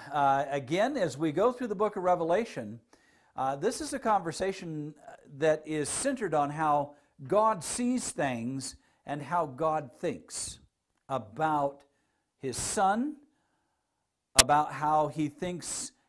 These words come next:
and has John write about it. And in this story, you will see as we unfold that God is always on the side of humanity. That is in this presentation as well.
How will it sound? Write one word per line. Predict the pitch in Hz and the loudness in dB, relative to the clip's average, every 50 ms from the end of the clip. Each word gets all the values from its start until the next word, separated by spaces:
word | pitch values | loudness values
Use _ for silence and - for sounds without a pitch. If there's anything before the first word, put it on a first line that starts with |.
| _ _ | _ _
and | 127 139 143 | -8 -6 0
has | 151 156 151 131 120 | 2 2 2 0 -2
John | 120 104 117 165 156 147 143 143 139 131 120 113 117 | -8 -6 -2 0 2 2 2 0 -2 -4 -6 -4 0
write | 127 131 143 165 156 180 | 2 2 2 2 0 -4
about | 156 156 160 151 151 160 165 | 0 2 4 4 4 2 0
it. | 202 254 - - - _ _ _ _ _ _ _ _ _ _ _ _ _ _ _ | -2 -4 -6 -10 -18 _ _ _ _ _ _ _ _ _ _ _ _ _ _ _
And | 156 160 165 165 165 160 160 160 160 160 175 - | -4 0 2 4 4 4 2 0 -4 -8 -10 -8
in | 160 170 175 170 147 | -6 -4 -4 -2 -2
this | 180 175 165 | -2 -2 -2
story, | - - - - 190 185 190 202 214 208 208 | -4 -4 -2 0 2 2 4 4 2 0 0
you | 196 175 165 170 170 170 | -4 -6 -4 -2 -2 0
will | 170 165 170 170 160 156 151 | 2 4 4 6 6 4 4
see | 151 - - - - 190 185 185 196 214 208 - | 0 -4 -8 -6 -6 -6 -6 -6 -6 -6 -6 -4
as | 139 139 139 135 123 | -2 -2 -2 -4 -4
we | 135 147 147 147 | -6 -6 -4 -4
unfold | 147 143 143 143 - 156 160 170 165 147 | -4 -6 -6 -4 -2 -2 -2 -2 -2 -4
that | 139 117 | -6 -6
God | 117 143 147 151 151 156 | -4 -4 -2 -2 -2 -2
is | 143 131 117 113 - | -4 -6 -6 -8 -8
always | - 151 156 165 160 151 147 | -6 -4 -4 -4 -4 -4 -6
on | 139 135 | -6 -6
the | 131 127 | -6 -8
side | - - 135 123 127 123 | -8 -8 -6 -6 -6 -8
of | 123 117 | -10 -10
humanity. | - 131 123 117 120 123 123 120 104 87 - - 78 - _ _ _ _ _ _ _ _ - - _ _ _ | -10 -8 -8 -6 -6 -8 -8 -8 -10 -12 -14 -18 -20 -20 _ _ _ _ _ _ _ _ -20 -20 _ _ _
That | - 120 127 | -2 -2 -2
is | 117 110 107 - | -2 -4 -6 -6
in | - 139 131 123 | -6 -6 -4 -4
this | 127 113 - | -6 -8 -10
presentation | - - 117 113 104 110 104 - 117 110 98 - - 92 | -8 -8 -8 -8 -8 -10 -8 -8 -8 -8 -8 -10 -14 -16
as | 92 85 95 | -16 -14 -10
well. | 110 117 107 87 85 87 | -8 -8 -8 -8 -12 -16